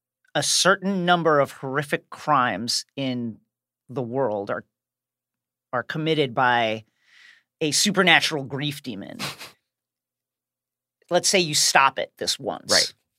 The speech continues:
Speaker 1: Are you, do you go to the authority? Like, who do you, what do you do now?
Speaker 2: Right.
Speaker 1: Do you go to the F B I?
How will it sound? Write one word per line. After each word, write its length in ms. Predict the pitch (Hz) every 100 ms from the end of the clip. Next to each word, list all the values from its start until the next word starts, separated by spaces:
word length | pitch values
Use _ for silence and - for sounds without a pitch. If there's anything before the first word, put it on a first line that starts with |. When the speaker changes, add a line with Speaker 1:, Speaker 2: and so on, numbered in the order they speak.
| _ _ _ _ _ _ _ _ - - _ -
Speaker 1:
Are 80 | 151
you, 180 | 139 131 _ 151
do 120 | 139
you 60 |
go 120 | 135 139
to 60 |
the 100 | 135
authority? 400 | 101 131 143 196
Like, 200 | 208 196 190
who 180 | 196 196
do 60 | 208
you, 120 | 139
what 140 | - 190
do 40 |
you 60 | 180
do 120 | 175
now? 340 | 156 254 - -
Speaker 2:
Right. 240 | 139 170
Speaker 1:
Do 60 | 196
you 60 |
go 60 | 190
to 60 |
the 100 | 190
F 100 | 175
B 140 | - 139
I? 300 | 143 226